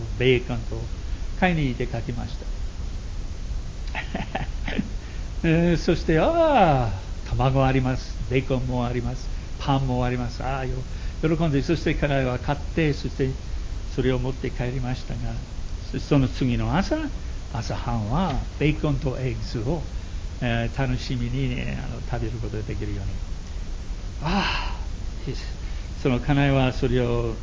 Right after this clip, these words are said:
普通と同じように作って、そして私が最初にその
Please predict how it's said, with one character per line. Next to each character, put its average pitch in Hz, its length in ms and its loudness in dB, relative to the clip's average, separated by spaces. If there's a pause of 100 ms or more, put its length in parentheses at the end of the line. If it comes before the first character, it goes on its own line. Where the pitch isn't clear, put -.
(1400)
普 139 80 0
通 - 140 -4
と - 140 0
同 117 180 0
じ 117 100 -2
よ 131 100 2
う 147 40 2
に 160 160 2
作 - 240 -2
っ - 20 2
て、 160 400 0 (1040)
そ 311 180 6
し - 100 0
て 277 180 8
私 202 460 6
が 151 180 6
最 180 320 4
初 156 320 2
に 156 280 4
そ 135 140 0
の 123 200 2